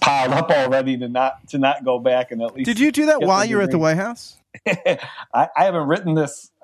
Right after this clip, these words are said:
Speaker 1: I don't think I put this in the book, but yeah, my, my last, my, my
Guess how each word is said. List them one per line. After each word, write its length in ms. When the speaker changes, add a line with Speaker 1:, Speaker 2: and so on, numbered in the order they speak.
Speaker 1:
I 60
don't 220
think 160
I 80
put 200
this 160
in 80
the 80
book, 260
but 180
yeah, 240
my, 220
my 240
last, 840
my, 200
my 240